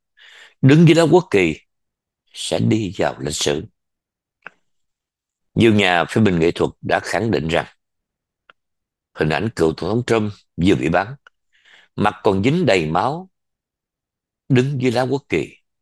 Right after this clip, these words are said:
là một biểu tượng lịch sử có tác động tích cực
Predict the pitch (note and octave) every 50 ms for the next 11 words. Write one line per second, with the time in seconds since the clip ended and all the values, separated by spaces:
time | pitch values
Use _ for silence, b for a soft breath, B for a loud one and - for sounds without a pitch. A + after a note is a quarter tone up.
0 | _ _ _ _ _ _ - - F2 F2 D#2 C#2 - B1 C2 - D#2+ D#2 C#2+ -
1 | - C2+ C2+ D2 - _ _ _ - - F2 D#2+ D2+ - - - D#2 D2 E2+ -
2 | _ _ _ _ _ _ _ _ _ _ _ _ _ _ _ - - B2+ - -
3 | F3 - - F2+ D#2+ D#2+ - - F3 - - - F2 C#2+ - _